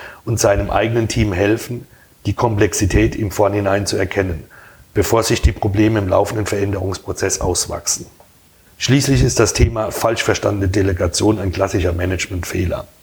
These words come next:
Anstatt sich selbst zu kümmern, werden kulturgestaltende Umsetzungsmaßnahmen an die Mitarbeiter delegiert, denen jedoch die Durchsetzungskompetenz fehlt.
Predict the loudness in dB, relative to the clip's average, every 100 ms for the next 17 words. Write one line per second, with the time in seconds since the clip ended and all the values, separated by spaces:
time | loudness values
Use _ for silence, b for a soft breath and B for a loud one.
0 | _ -2 0 0 0 0 2 2 2 -4
1 | 0 2 4 2 -2 -2 0 0 0 2
2 | 2 2 2 2 2 2 -2 0 0 2
3 | 2 0 0 0 2 2 0 0 0 -6
4 | B -4 0 2 2 2 2 2 2 2
5 | 2 2 2 4 2 0 -14 -14 -14 -12
6 | 2 2 4 4 4 2 0 0 2 2
7 | 2 0 -2 -2 -2 -2 -2 -2 -2 -4
8 | -4 -6 -8